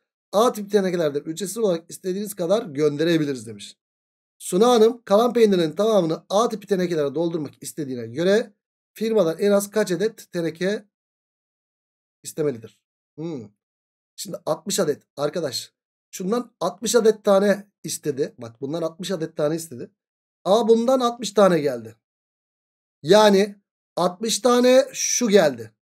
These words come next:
Benim ulaşmam gereken altmış tane bu olması gerekiyor, değil mi? O zaman altmış tane bundan geldiyse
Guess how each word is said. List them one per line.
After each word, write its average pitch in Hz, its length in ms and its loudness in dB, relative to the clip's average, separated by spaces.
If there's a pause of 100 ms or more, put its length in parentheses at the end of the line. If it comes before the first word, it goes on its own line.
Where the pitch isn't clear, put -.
(420)
Benim 196 580 4
ulaşmam 240 540 4
gereken 240 380 6 (100)
altmış 208 360 -2
tane 247 300 2
bu 254 120 8
olması 196 300 4
gerekiyor, 135 400 -6
değil 240 120 6
mi? 127 180 -2 (340)
O 202 80 0
zaman 240 200 4
altmış 240 160 -6
tane 262 180 2
bundan 247 240 0
geldiyse 240 360 2